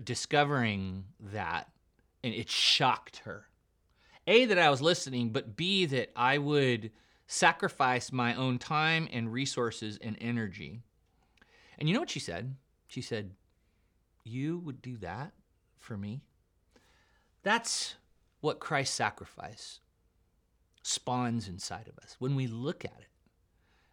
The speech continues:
and when we recognize it and we take the time to see what he did, it begs the question, "You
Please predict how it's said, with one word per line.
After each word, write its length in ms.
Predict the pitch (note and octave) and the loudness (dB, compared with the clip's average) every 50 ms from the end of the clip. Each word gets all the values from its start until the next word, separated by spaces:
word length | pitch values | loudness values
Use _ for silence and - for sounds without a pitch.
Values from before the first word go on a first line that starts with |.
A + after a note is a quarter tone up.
| _ _ - | _ _ -6
and 120 | A#2 B2 | -2 0
when 140 | B2+ B2+ B2+ | 0 2 2
we 80 | A#2+ A2+ | 0 0
recognize 680 | G#2+ A#2 B2+ C3+ - C3+ B2 G#2+ F#2+ F#2+ F#2+ F#2 - | 0 -2 -2 -2 -4 -6 -6 -4 -4 -4 -6 -6 -8
it 100 | G#2 - | -10 -10
and 80 | - G#2 | -8 -8
we 80 | G#2+ G#2 | -8 -8
take 260 | - - G3+ G3+ - | -6 -8 -8 -8 -8
the 80 | - | -14
time 440 | - - - A#2+ G#2 G2+ - - - - _ _ _ _ _ _ _ _ _ _ _ _ _ _ _ _ _ _ _ _ _ - | -16 -12 -8 -8 -8 -8 -8 -12 -18 -20 _ _ _ _ _ _ _ _ _ _ _ _ _ _ _ _ _ _ _ _ _ -12
to 160 | - - A2+ | -8 -8 -6
see 260 | - - - F#3 G3 | -6 -4 -4 -2 0
what 180 | E3+ D3+ - - | 0 -2 -2 -4
he 220 | - - C#3 B2+ | -6 -6 -6 -6
did, 380 | A2 G2+ G#2+ G2+ - - A2+ - _ _ _ _ _ _ _ _ _ _ _ _ _ _ _ _ _ _ _ _ _ _ _ - | -6 -8 -12 -14 -14 -16 -20 -20 _ _ _ _ _ _ _ _ _ _ _ _ _ _ _ _ _ _ _ _ _ _ _ -12
it 100 | B2+ - | -8 0
begs 240 | - G3+ F#3 C#3 A#2 | 0 0 0 0 -6
the 80 | G#2+ | -10
question, 360 | - - F3+ F3 - - - - _ _ _ _ _ _ _ _ _ _ _ _ _ _ _ _ _ _ | -8 -8 -8 -8 -10 -14 -18 -20 _ _ _ _ _ _ _ _ _ _ _ _ _ _ _ _ _ _
"You 720 | - A2+ G#2+ G#2+ A2+ B2 C3 D3 D#3+ D#3+ E3 F3 E3+ E3+ | -14 -12 -8 -6 -6 -6 -6 -6 -6 -6 -6 -8 -10 -12